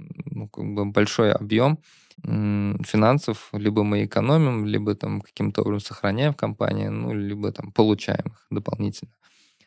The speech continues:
А, ну и третье, наверное, отмечу, что, что у нас очень, э, сильная, э,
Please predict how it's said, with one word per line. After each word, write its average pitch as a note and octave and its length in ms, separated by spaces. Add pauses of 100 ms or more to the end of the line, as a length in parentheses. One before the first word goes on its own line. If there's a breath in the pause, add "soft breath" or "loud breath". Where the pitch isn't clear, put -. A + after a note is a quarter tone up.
(160)
А, G#2+ 480
ну C#3+ 200
и C3 120
третье, D#3 580
наверное, A#2 760
отмечу, C3+ 480
что, - 240
что G#2+ 440 (240)
у B2 120
нас B2 340
очень, A#2 480
э, G#2+ 380
сильная, A2 720 (540)
э, G#2+ 640